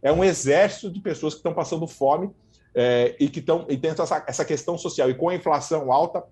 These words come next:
isso tende a aumentar mais ainda. Acredito, pelo que eu tenho feito, que esse vai ser o viés da eleição pro ano que vem.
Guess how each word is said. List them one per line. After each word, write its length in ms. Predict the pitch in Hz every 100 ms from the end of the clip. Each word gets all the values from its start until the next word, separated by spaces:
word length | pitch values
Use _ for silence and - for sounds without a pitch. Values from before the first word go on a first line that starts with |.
| _
isso 200 | 147 -
tende 280 | - 151 160
a 40 |
aumentar 480 | 160 160 156 139 139
mais 240 | 139 151 156
ainda. 200 | 135 123
Acredito, 800 | 131 147 147 156 139 127 170 -
pelo 180 | - 147
que 60 | 120
eu 60 |
tenho 200 | 110 202
feito, 320 | 208 147 156 - _ _ _
que 160 | 147
esse 260 | 147 170 180
vai 160 | 165 156
ser 160 | -
o 120 | 147
viés 540 | 139 156 120 135 - _ _ -
da 200 | 127 143
eleição 360 | 151 143 131
pro 160 | 123 135
ano 100 | 131
que 100 | 131
vem. 220 | 170 98